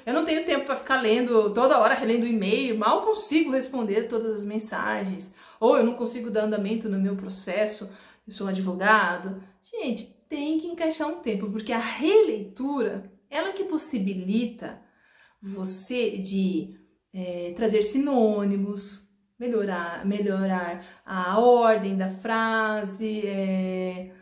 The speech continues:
é essa releitura que permite que a gente possa, é, ter,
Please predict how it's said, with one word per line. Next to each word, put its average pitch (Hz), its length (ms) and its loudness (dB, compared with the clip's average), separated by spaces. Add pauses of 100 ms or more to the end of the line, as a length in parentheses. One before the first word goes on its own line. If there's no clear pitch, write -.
(320)
é 285 340 -6
essa 381 240 0
releitura 320 840 4
que 427 100 -4
permite 349 460 0
que 381 80 -6
a 359 40 -6
gente 320 220 -6
possa, 208 420 -6
é, 220 560 -8 (160)
ter, 226 420 -8